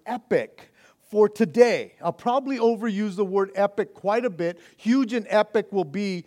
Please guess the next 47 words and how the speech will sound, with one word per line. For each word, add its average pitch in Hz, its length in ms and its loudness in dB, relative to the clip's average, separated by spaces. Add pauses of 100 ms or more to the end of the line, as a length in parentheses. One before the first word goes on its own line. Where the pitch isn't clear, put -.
(140)
huge 196 320 -6
and 185 160 -4
epic 180 400 -4
today. 147 440 -4 (360)
I 165 120 0
just 208 180 -2
want 233 220 2
to 220 40 4
let 220 280 2
you 240 60 -4
not, 220 300 -2
guys 208 240 0
know 214 260 2
that. 240 280 0 (260)
I'm 180 140 -2
not 202 180 0
just 185 220 -2
reiterating 226 1120 -2
or 185 220 -2
just 196 280 -2 (280)
like, 185 380 0
"Ah, 165 360 2
he's 156 180 -6
just 156 180 -2
looking 151 220 -6
for 170 160 -6
a 160 60 0
word." 147 260 -4
No, 170 180 0
I 160 140 -2
did 151 240 -2
this 160 180 -6
on 135 120 -8
purpose. - 560 -14 (580)
Okay, 165 240 -2
so 180 140 -4
I'm 185 100 0
gonna 226 160 0
use 214 240 -2
the 202 80 -4
word 190 380 0 (100)
huge 208 580 -8
and 170 220 -8
epic 180 520 -6
quite 165 380 -8
a 160 60 -8
bit, 123 280 -8